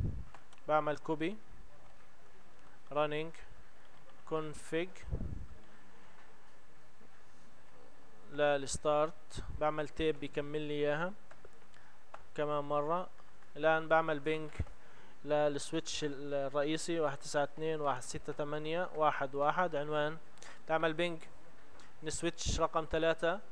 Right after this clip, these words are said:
آه، للسويتش الرئيسي.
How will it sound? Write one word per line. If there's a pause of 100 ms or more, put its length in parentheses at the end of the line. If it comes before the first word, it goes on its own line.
(400)
آه،
للسويتش (1300)
الرئيسي.